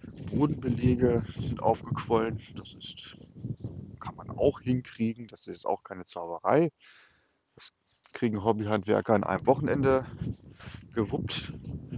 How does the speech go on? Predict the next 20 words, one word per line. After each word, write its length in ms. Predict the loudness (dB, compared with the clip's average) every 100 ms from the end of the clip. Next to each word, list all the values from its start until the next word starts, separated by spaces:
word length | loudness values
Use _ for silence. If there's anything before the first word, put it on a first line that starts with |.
| -8
eine 140 | -6 -6
kleine 400 | -4 0 0 0
Wohnung 300 | 0 0 -2 -8
mit 140 | -4
neuem 240 | 4 4 4
Laminat 460 | 2 0 -4 -2
auszulegen. 680 | -2 -4 -6 -12 -12 -12 -12 -16 -18 -20 -20 -20 -20 -20 -20 -20 -20 -20 -20 -20 -20 -18 -16 -16 -18 -20 -20 -12
Aber 500 | -6 -4 0 0 0
halt, 480 | 0 2 2 0 -12 -14 -20 -20 -20 -20 -20 -20 -20 _
was 220 | -4 -4
ist 240 | -6 -4 -4
da 80 |
drunter? 400 | 2 2 4 2 -2 -8 _ _ _ _ _ _ _ _ -20 -20 _ -20 -20 -20 -20 _ _ _
Und 460 | -2 -2 -2 -4 -6 -12 -18 -20 -20 -20 -20 -20 -20 _ -4
jetzt 240 | -4 -2
wird's 200 | -4 -2
mal 100 | 0
ein 140 | 0 -2
bisschen 240 | -2 -2
folgenübergreifend, 1900 | -4 -2 0 0 -2 -2 -4 -4 -4 -2 0 0 -2 -2 0 0 -2 -10 -18